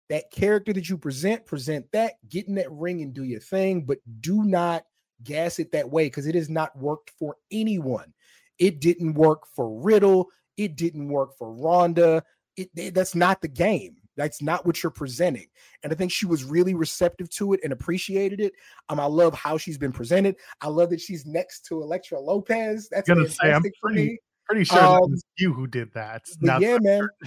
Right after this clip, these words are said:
Speaker 1: Hey, hey, listen, I'm not gonna say I made it happen. I don't got no pullback there, but, um, I might have, you know, I might have, might have made a prayer circle with the homies to make sure that's,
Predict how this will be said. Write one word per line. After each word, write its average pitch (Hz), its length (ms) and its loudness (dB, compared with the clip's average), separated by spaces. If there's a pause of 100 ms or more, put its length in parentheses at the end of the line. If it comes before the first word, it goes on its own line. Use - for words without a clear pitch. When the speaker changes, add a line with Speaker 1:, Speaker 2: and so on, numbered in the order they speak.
(520)
Speaker 1:
Hey, 175 200 2
hey, 196 120 4
listen, 147 500 0 (240)
I'm 262 160 2
not 269 160 0
gonna 254 160 4
say 226 180 0
I 214 100 4
made 214 200 0
it 165 80 -6
happen. 170 320 -4
I 196 80 -4
don't 262 100 2
got 262 180 2
no 247 120 2
pullback 214 640 4
there, 190 220 0
but, 240 340 4 (560)
um, 180 220 4
I 302 60 4
might 381 200 4
have, 359 100 2
you 453 80 4
know, 466 80 2
I 440 120 2
might 392 200 4
have, 285 140 -4
might 277 140 2
have 170 180 0 (240)
made 208 160 2
a 170 60 -2
prayer 190 280 2
circle 196 360 2
with 190 160 2
the 160 60 2
homies 208 360 2
to 202 80 -2
make 185 160 2
sure 185 180 0
that's, 185 300 0